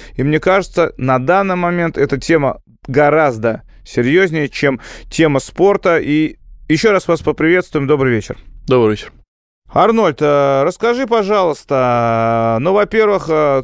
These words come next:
Speaker 1: сегодня вот я был на Матч Т В. В программе есть тема, э, эта программа «Спасибо ей, мы сотрудничаем». Гости приходят, и мы с тобой там познакомились. Сегодня, э, был у нас, э, футболист,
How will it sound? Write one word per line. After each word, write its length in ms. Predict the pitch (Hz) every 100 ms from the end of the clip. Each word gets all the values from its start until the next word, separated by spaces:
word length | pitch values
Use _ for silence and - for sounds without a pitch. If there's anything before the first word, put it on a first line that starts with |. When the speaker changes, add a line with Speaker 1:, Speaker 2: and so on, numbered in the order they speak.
| -
Speaker 1:
сегодня 440 | - 160 175 160
вот 160 | 156 -
я 160 | 156
был 180 | 147 156
на 140 | 151
Матч 260 | 151 156 -
Т 100 | 156
В. 300 | 160 196 202 - - -
В 260 | - - -
программе 540 | 131 127 147 139 131
есть 280 | 123 131 -
тема, 360 | 160 165 143 120
э, 680 | 117 117 117 117 110 117 123
эта 180 | 135
программа 460 | 123 131 120 131 117
«Спасибо 480 | - 123 - 131 127
ей, 100 | 123
мы 80 | 113
сотрудничаем». 880 | - 120 170 175 156 - 143 131 110
Гости 360 | 123 135 -
приходят, 480 | - 120 - 123 117
и 40 |
мы 120 | 123 151
с 60 |
тобой 260 | - 143 143
там 160 | 131
познакомились. 760 | 117 113 120 - 120 117 110 - _ _ _ -
Сегодня, 540 | - 151 214 170 185
э, 840 | 175 160 147 135 131 127 127 123 120
был 500 | - - 117 160 170
у 120 | 151 139
нас, 340 | 147 147 -
э, 120 | 117
футболист, 680 | 117 139 127 143 135 131 -